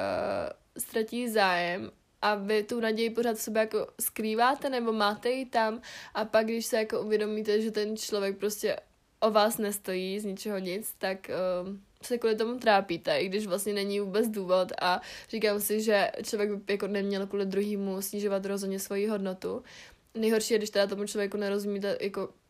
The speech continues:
co tím teda myslel a jako, jaký byl jeho účel, nebo proč si to tak rychle rozmyslel. A pak, když teda jakoby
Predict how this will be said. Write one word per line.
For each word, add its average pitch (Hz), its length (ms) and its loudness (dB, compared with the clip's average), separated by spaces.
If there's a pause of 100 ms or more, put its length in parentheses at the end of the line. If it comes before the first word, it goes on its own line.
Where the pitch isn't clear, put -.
(120)
co - 140 -4
tím 202 180 -4
teda 196 180 2
myslel 190 520 0
a 190 420 0 (300)
jako, 196 280 -2 (420)
jaký 202 340 0
byl 202 140 0
jeho 208 240 0
účel, 233 500 0
nebo 196 280 -2 (100)
proč 202 200 -2
si 240 140 -6
to 233 100 -2
tak 233 160 -2
rychle 226 300 0
rozmyslel. 214 640 2 (360)
A 226 100 2
pak, 233 180 6
když 226 200 -2
teda 220 240 6
jakoby 214 520 2